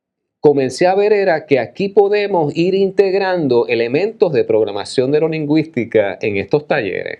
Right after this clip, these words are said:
Y talleres como inteligencia emocional, destrezas de comunicación, y en los mismos talleres de liderazgo yo he ido integrando estos elementos donde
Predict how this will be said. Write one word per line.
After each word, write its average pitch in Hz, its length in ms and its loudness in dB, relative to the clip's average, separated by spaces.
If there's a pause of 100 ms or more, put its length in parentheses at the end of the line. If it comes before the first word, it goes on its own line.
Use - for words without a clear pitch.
(520)
Y 110 360 0
talleres 101 400 0
como 123 540 0
inteligencia 101 560 -2
emocional, 104 920 -4
destrezas 104 560 -4
de 104 140 0
comunicación, 104 1300 -4 (320)
y 117 100 0
en 117 80 0
los 101 80 -4
mismos 123 300 -2
talleres 160 360 0
de 160 120 0
liderazgo 156 920 0
yo 104 400 0
he 127 60 0
ido 156 260 0
integrando 151 800 0
estos 123 280 -2
elementos 143 840 0
donde 90 800 -2